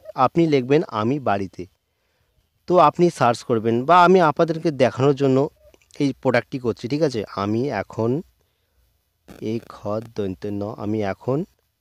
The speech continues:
বাড়িতে, বাড়িতে, ঠিক আছে। তো দেওয়ার পর দেখুন আমরা যদি এখন এই বাংলাটা আমরা যদি এখান থেকে সেন্ড করে দিই,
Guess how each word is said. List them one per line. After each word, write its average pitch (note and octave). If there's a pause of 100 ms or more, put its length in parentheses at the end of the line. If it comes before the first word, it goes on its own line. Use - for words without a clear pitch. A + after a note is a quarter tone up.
(580)
বাড়িতে, A#2+ (2250)
বাড়িতে, - (1700)
ঠিক D3+
আছে। B2+ (400)
তো D3+
দেওয়ার F3
পর G3+
দেখুন F#3
আমরা D#3
যদি D#3+
এখন C#3 (140)
এই C#3
বাংলাটা G#2+ (480)
আমরা A#2
যদি D3
এখান D3
থেকে E3
সেন্ড D#3
করে A#2+
দিই, A2+